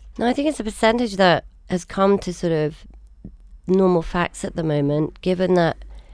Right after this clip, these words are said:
we can say that the ocean is largely unexplored. In the past, you know, there were voyages and histories of diving and, um,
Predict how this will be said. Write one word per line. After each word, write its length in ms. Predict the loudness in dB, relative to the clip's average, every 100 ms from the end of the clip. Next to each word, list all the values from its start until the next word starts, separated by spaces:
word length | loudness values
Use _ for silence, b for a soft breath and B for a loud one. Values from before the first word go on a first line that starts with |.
| b b b b b b -2
we 80 | -2
can 380 | 0 2 2
say 280 | 2 0 2
that 200 | 0 -2
the 160 | 0 0
ocean 260 | 0 -2
is 140 | -2 0
largely 440 | 0 0 -2 -6 -2
unexplored. 800 | -2 -2 -4 -4 -2 0 -2 -8 b b b b b 0
In 140 | 2
the 80 | 2
past, 640 | 0 4 4 4 -4 -8
you 80 | -2
know, 160 | -2 -2
there 120 | -2
were 80 | -2
voyages 540 | 0 0 0 -4 -4
and 220 | -4 -4 -6 -10
histories 420 | -8 -8 -10 -10
of 100 | -8
diving 600 | -4 -2 -2 0 0 0
and, 260 | -2 -4 b b b b b b b
um, 400 | -6 -2 -2 -4